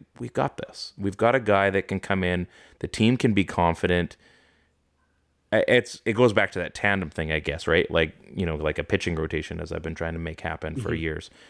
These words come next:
Speaker 1: I, I do think there's something to that as well, and I think that makes a big deal for a team.
Speaker 2: Yeah, I, I mean, I think it, I think it makes a difference. I, I think that's just, it's, you're, you're, you're really, like, entrenched in that role of, like, just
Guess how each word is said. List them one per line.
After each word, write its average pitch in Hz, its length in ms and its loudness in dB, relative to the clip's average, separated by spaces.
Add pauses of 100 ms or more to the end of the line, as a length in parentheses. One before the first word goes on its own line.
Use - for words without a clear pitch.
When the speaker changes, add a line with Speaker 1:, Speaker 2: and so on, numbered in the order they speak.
(580)
Speaker 1:
I, - 200 0
I - 20 6
do 143 180 4
think 143 200 0
there's 92 180 2
something 92 300 0
to - 140 -8
that 80 400 -4
as - 160 -8
well, 85 320 -2
and 82 120 -4
I 80 40 -2
think 80 260 -6 (360)
that 82 300 0 (260)
makes 92 260 -4
a 80 40 -8
big 80 200 -4
deal 76 140 -6
for - 140 -8
a 73 60 -6
team. 78 240 -12 (1300)
Speaker 2:
Yeah, 180 200 6
I, 156 240 6
I 127 60 2
mean, 127 140 4
I 123 120 4
think - 260 -2
it, 113 320 0
I 131 80 0
think - 200 -6
it 113 80 -4
makes 104 220 -4
a 101 60 -8
difference. 107 500 -8
I, 120 360 -2
I 113 80 -2
think 127 260 -4
that's - 260 -4
just, - 380 -6
it's, - 260 -10 (540)
you're, 120 220 -6
you're, 120 260 -4
you're 117 260 -8
really, 113 280 -2
like, 117 260 0
entrenched 98 480 -10
in 101 80 -10
that 95 160 -8
role 92 280 -4
of, 85 140 -12
like, 85 300 -10
just - 180 -18